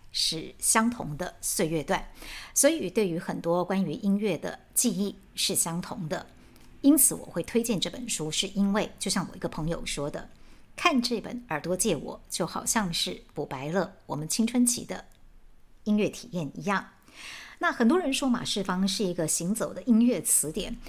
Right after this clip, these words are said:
我个人是觉得啦，当之无愧。因为想要用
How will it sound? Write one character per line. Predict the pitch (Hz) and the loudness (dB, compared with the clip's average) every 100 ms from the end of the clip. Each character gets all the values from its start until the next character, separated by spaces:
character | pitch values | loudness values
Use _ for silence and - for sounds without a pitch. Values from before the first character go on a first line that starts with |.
| - | -8
我 | - 185 | -2 4
个 | 349 | 6
人 | 202 151 | 4 2
是 | 185 196 | -2 -2
觉 | 147 135 | -4 -4
得 | 160 | -6
啦， | - - - - | -6 -12 -18 -6
当 | 208 208 | 2 4
之 | 226 190 | 2 0
无 | 202 185 | -4 -8
愧。 | - 220 175 - - - - - | -4 -2 -2 -4 -18 -18 -18 -8
因 | 330 349 | -4 0
为 | 302 - - - | -2 -4 -12 -8
想 | - 196 | -2 2
要 | 226 285 | 2 2
用 | 277 240 | 2 0